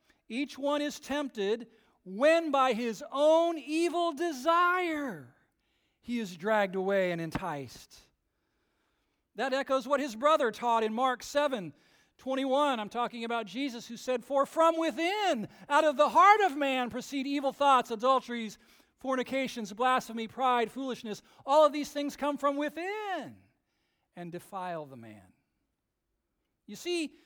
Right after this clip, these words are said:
it's not out there, it's in here. Isn't that true? Now, sure, there are reasons,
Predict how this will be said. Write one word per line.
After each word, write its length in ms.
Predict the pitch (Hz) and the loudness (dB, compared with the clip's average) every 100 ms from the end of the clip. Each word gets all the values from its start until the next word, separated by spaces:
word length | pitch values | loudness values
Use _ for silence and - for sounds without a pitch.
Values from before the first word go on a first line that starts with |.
| _ _ _ | _ _ _
it's 180 | 269 - | -8 -4
not 260 | 320 370 349 | 0 4 6
out 260 | 320 302 | 6 4
there, 600 | 349 349 330 330 339 285 - _ _ _ _ _ _ _ _ | 6 6 8 8 6 4 -10 _ _ _ _ _ _ _ _
it's 160 | 160 147 | -18 -14
in 120 | 156 | -12
here. 380 | 160 156 101 - _ _ _ _ _ _ _ _ _ _ - | -8 -8 -8 -14 _ _ _ _ _ _ _ _ _ _ -16
Isn't 80 | |
that 120 | 147 147 | -16 -14
true? 280 | 180 208 196 _ _ _ _ _ _ _ _ _ _ _ _ _ _ _ _ _ _ _ _ _ _ _ _ _ _ _ _ - | -14 -14 -18 _ _ _ _ _ _ _ _ _ _ _ _ _ _ _ _ _ _ _ _ _ _ _ _ _ _ _ _ -20
Now, 80 | 180 | -16
sure, 380 | - 233 135 | -10 -8 -6
there 180 | 117 151 | -6 -4
are 100 | 214 | -4
reasons, 880 | 190 208 214 202 208 214 202 - | -4 -6 -6 -8 -8 -10 -14 -18